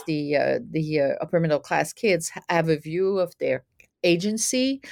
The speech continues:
as much more powerful than the working class kids, but they also view their capacity to transform the world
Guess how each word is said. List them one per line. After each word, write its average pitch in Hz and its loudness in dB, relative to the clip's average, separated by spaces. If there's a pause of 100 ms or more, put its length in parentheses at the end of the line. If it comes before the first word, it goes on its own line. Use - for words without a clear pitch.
(380)
as 156 0
much 180 -6
more 175 2
powerful 226 0
than 202 -4
the 185 -2
working 170 0
class 202 0
kids, 226 -2
but 175 -2
they 175 0
also 175 0
view 170 0
their 147 0
capacity 165 -2
to 180 -10
transform 160 -2
the - -4
world 147 0